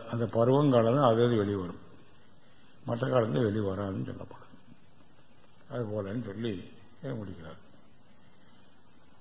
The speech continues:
அதனால பிரம்மசக்திகள் அனந்தம் என்றார். எல்லையில்லா சக்திகள் எந்தெந்த காலத்துக்கு எது வரணுமோ அது வரும்.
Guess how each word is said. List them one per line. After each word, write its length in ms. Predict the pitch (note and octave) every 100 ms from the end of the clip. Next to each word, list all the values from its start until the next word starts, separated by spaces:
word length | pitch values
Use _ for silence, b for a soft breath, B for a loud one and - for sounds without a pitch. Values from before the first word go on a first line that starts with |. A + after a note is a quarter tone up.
| -
அதனால 600 | A#2 G#2 G#2 G2+ A2 F2+ - - - - - - - - - -
பிரம்மசக்திகள் 640 | A#2+ D3 D#3+ D3 D#3+ D#3
அனந்தம் 500 | B2+ A#2 D3 D3+ B2+ - - - -
என்றார். 320 | A2+ - - - - - - - - - - - - -
எல்லையில்லா 480 | G3+ G3+ B2 B2+ D3
சக்திகள் 400 | B2+ C3+ C#3 - - - - - b b b b b
எந்தெந்த 360 | G2 G#2+ A#2+ C3+
காலத்துக்கு 380 | C3 C#3+ D#3+ C#3+
எது 100 | C3+
வரணுமோ 400 | B2+ C#3 D3 D#3+
அது 200 | A2 G2
வரும். 180 | A2